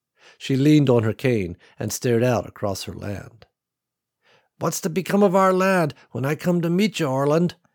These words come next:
she said. She dropped the hose and flopped back into her wheelchair.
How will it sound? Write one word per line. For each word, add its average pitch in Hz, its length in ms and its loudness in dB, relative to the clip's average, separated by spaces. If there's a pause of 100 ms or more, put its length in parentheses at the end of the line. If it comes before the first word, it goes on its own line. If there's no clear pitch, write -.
(540)
she - 180 -16
said. - 380 -16 (680)
She - 200 -6
dropped 143 320 2
the 113 80 -6
hose 110 360 0 (160)
and 92 140 -12
flopped 135 400 0
back 127 260 -2
into 98 220 -10
her 95 140 -6
wheelchair. 117 480 -4